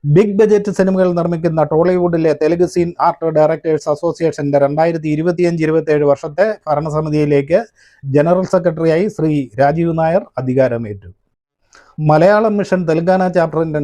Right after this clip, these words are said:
നേതൃത്വത്തിൽ ഹൈദരാബാദിലെ എൻ എസ് കെ കെ ഹൈസ്കൂളിൽ വെച്ച് പ്രശസ്ത കവി കടമ്മനിട്ട രാമകൃഷ്ണനെ അനുസ്മരിച്ചു. ഹൈദരാബാദിലെ ബീഗംപെട്ട് റെയിൽവേ സ്റ്റേഷന്റെ നവീകരണ പ്രവർത്തനങ്ങൾ അതിവേഗം പുരോഗമിക്കുന്നു. റോബോട്ടിക് കിഡ്നി മാറ്റൽ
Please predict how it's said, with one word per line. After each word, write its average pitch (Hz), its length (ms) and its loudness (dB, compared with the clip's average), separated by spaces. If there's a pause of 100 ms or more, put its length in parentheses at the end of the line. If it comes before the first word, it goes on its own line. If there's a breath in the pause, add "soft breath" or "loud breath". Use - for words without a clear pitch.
നേതൃത്വത്തിൽ 139 480 -2 (300)
ഹൈദരാബാദിലെ 170 680 2 (100)
എൻ 165 140 -2
എസ് - 120 -2
കെ 180 100 6 (100)
കെ 170 140 0
ഹൈസ്കൂളിൽ 160 460 0 (100)
വെച്ച് 165 200 2 (100)
പ്രശസ്ത 175 540 -2
കവി 160 160 0 (100)
കടമ്മനിട്ട 170 440 -2 (100)
രാമകൃഷ്ണനെ 151 640 -2 (240)
അനുസ്മരിച്ചു. 123 600 -4 (380)
ഹൈദരാബാദിലെ 185 720 2
ബീഗംപെട്ട് 185 480 0
റെയിൽവേ 175 260 2
സ്റ്റേഷന്റെ 160 440 -4 (120)
നവീകരണ 165 420 0 (100)
പ്രവർത്തനങ്ങൾ 143 560 -4 (160)
അതിവേഗം 160 480 0
പുരോഗമിക്കുന്നു. 117 720 -8 (400)
റോബോട്ടിക് 190 520 2 (120)
കിഡ്നി 160 240 -6
മാറ്റൽ 170 260 0